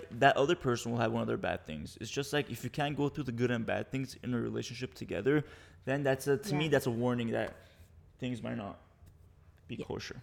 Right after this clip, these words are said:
Speaker 2: Someone says, "Let him be. He's not supposed to be everything for you.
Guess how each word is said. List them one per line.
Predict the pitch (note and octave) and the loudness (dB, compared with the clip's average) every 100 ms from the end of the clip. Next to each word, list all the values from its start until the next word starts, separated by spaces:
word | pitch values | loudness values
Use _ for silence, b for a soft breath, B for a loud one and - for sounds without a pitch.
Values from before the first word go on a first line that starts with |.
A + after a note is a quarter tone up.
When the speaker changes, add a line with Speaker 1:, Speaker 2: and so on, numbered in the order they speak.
| - | -8
Speaker 2:
Someone | - E4+ G4+ G#4 | -2 0 0 -2
says, | - A#3 A3 | 2 2 4
"Let | G#3+ G#3+ | 2 2
him | B3+ C4+ | 2 0
be. | G#3 F#3+ C#3+ | -2 -2 -4
He's | F3+ G#3 G3 | -2 -4 -2
not | G3+ G#3+ | -2 -4
supposed | - A#3+ G#3+ - | -8 -6 -6 -6
to | G3+ | -2
be | G3+ | 0
everything | F3+ F#3 - D#3 | 0 -4 -6 -8
for | E3+ - C#3+ | -8 -8 -8
you. | G2 F#2+ F3 | -6 -6 -8